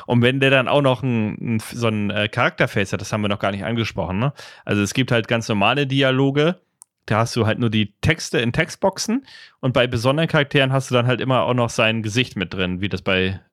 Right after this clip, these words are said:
einigen modernen Rollenspielen ja oft der Fall ist. Und das, daran merkst du dann halt auch oft auch schon, ah, den kann ich vielleicht rekrutieren, wenn sein Gesicht mit angezeigt wird. Teilweise sind dann aber, also es ist jetzt auch kein hundertprozentiges Merkmal dafür, ne? Ich hatte auch schon Gesichter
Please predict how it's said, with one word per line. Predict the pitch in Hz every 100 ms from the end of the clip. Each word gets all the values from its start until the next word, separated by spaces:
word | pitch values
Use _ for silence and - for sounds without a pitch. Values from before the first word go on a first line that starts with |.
| _
einigen | - 95 95 101
modernen | 95 95 92 92
Rollenspielen | 92 95 - 95
ja | 90 87 92 _ _ _ _
oft | 95 -
der | 95
Fall | - 90 90
ist. | 120 - _ - - - _
Und | - 110 98
das, | 107 101 -
daran | 98 104
merkst | 101 -
du |
dann | 104 101
halt | 104 -
auch | 107 - -
oft | 107 -
auch | 95
schon, | - 104
ah, | 101
den | 113 101
kann | -
ich | 107
vielleicht | - 98 -
rekrutieren, | 107 101 - 107 92
wenn | 92 92
sein | 95 98
Gesicht | 98 101 -
mit | 98
angezeigt | 87 87 82 90 85
wird. | 87 82 - _ _ _ _ _ _
Teilweise | - 117 127 123 120
sind | 120 117
dann | 110
aber, | 107 110 104 -
also | 110 107
es | 101
ist |
jetzt | 117 101
auch | 107
kein | - 113 104 _
hundertprozentiges | 170 170 - 123 - 104 98 92
Merkmal | 98 82 95
dafür, | 90 - 92
ne? | 120 147
Ich | - 113
hatte | 107
auch | 107
schon | - 107
Gesichter | 101 110 120 117 104